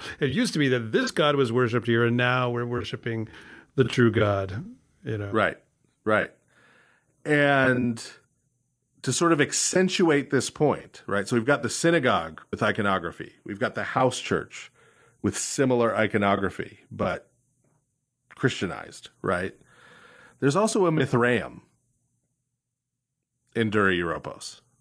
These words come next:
Speaker 1: Yeah, a place where you worship
Speaker 2: Right.
Speaker 1: Mithras.
Speaker 2: Mithras, right? The Mithras cult. Um,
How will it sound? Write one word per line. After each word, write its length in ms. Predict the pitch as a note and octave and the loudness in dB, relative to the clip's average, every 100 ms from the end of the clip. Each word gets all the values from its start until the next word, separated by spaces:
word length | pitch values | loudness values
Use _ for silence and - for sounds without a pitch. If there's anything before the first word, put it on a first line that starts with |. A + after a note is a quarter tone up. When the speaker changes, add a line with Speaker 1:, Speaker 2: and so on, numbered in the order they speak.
| _ | _
Speaker 1:
Yeah, 180 | A2+ G#2 | -4 -4
a 20 | |
place 280 | - B2+ - | -2 -2 0
where 120 | A#2+ | 0
you 80 | A#2 | 0
worship 420 | A#2 A2 E2 G#2+ | 0 0 -2 -6
Speaker 2:
Right. 80 | - - | -8 0
Speaker 1:
Mithras. 640 | B2+ A2 G#2+ G#2 - - - _ _ | 0 0 -6 -8 -8 -10 -14 _ _
Speaker 2:
Mithras, 580 | A2+ G#2+ D2+ - - - - | 0 0 -2 -10 -16 -18 -8
right? 260 | F2 F#2+ | -6 -4
The 100 | - | -4
Mithras 360 | G#2+ A2+ G#2+ - | -2 0 -2 -4
cult. 380 | - - - - _ _ - - _ _ _ _ _ - | -6 -10 -10 -20 _ _ -20 -20 _ _ _ _ _ -2
Um, 640 | A#2 G#2 G2 F2 F2 D#2+ | 2 4 4 0 -4 -10